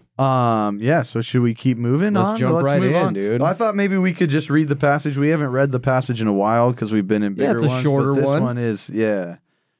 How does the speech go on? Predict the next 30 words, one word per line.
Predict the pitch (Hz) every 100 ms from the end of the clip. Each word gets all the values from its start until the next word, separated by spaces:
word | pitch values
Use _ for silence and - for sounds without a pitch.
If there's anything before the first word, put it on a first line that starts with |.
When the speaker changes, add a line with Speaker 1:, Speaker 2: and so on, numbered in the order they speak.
| _ _ _ -
Speaker 1:
fairly | 123 127 113 101
short. | 95 - - 104 117 117
Although | - 98 101
I | 98
turned | - 110 104 95 -
my, | 95 92 90 85
uh, | - 85 82 82 50 50 50 - - - _ _ _ _ _ _ _ -
iPad | 101 98 104 92 87
to | 95
a | 92
different | 95 92
direction, | 90 95 - 90 87
and | 87
so | -
now | 90 90 87
I'm | 85 87 87
not | 90 82
in |
the | 87
right | 87 85
spot. | - 87 85
But | 110
here | 160
it | 143
is. | 104 117
This | 131 131
is, | 123 107
uh, | 117 110 107
John | 117 123 127 120 -
four, | - - 151 135 104 151 180